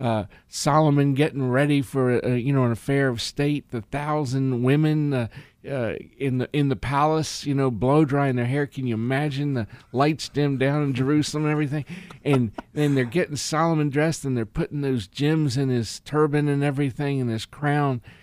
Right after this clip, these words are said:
And Jesus says, "Imagine that. Now imagine this." And he throws out a flower. He says, "We beat you.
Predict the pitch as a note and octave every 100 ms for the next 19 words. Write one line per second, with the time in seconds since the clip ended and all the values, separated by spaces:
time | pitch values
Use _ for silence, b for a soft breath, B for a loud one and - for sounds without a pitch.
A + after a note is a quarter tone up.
0 | B B A#2 G#2+ C#3+ B2 B2+ - C3+ A#2+
1 | A#2 A#2+ C3+ C3 G#2+ A2+ A2+ A2+ G#2+ -
2 | _ _ _ _ _ _ A2+ B2 A#2+ A2+
3 | G#2 - A#2+ A#2 A#2 A2+ A#2 A#2 A2+ A2
4 | - A2 A2 G#2 A2+ A#2 A2 A2+ G#2+ G#2+
5 | - - G2 G2 F2+ G2+ A2 G#2+ - F2+
6 | - A2+ G#2 G#2+ G#2 - G2+